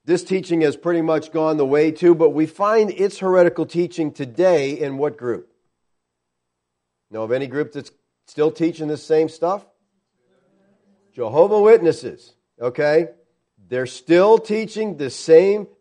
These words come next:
Arian heresy today. Ryan Turner says this, "Despite the best efforts of Orthodox Church to stamp out Arianism, there are branches of the belief that continue to the present day.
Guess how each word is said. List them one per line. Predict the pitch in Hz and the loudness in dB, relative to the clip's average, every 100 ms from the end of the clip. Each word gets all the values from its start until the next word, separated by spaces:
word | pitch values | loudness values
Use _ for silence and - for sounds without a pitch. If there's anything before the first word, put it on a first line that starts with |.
| 160 | 2
Arian | 165 180 185 196 190 _ | 4 6 4 2 -4 _
heresy | - 190 185 160 - 123 120 117 _ _ _ _ _ | -4 2 6 6 4 -6 -6 -8 _ _ _ _ _
today. | - 143 147 104 73 _ _ _ _ _ _ _ _ _ _ _ _ _ _ _ _ _ _ | -2 2 2 2 -6 _ _ _ _ _ _ _ _ _ _ _ _ _ _ _ _ _ _
Ryan | 143 208 214 175 | -4 0 0 2
Turner | 180 180 151 | 0 0 0
says | - 147 131 | -6 -8 -8
this, | 113 135 - - _ _ _ - | -6 -6 -6 -16 _ _ _ -14
"Despite | 160 - 208 220 | -14 -6 -2 -2
the | 202 | -2
best | 135 180 240 233 | -4 0 0 0
efforts | 214 196 196 | -4 -4 -8
of | 156 | -8
Orthodox | 151 185 185 180 175 165 - | -4 -4 -2 0 0 -2 -6
Church | 165 170 - | -6 -6 -6
to | 123 | -20
stamp | - - 175 190 185 | -16 -4 -4 -2 -4
out | 180 165 | -4 0
Arianism, | 180 175 135 110 104 104 104 _ _ _ _ | 0 0 -2 -4 -12 -16 -18 _ _ _ _
there | 143 147 | -6 -4
are | |
branches | 131 117 185 247 254 175 143 | -6 -2 0 2 0 -4 -8
of | 139 | -12
the | 131 | -14
belief | 135 147 156 151 | -12 -6 -6 -6
that | - 143 | -10 -14
continue | 143 - 196 202 202 202 | -16 -10 -6 -6 -6 -12
to | 202 | -10
the | 160 | -8
present | 160 156 151 156 123 | -4 0 0 -2 -6
day. | 143 117 82 | -6 -6 -10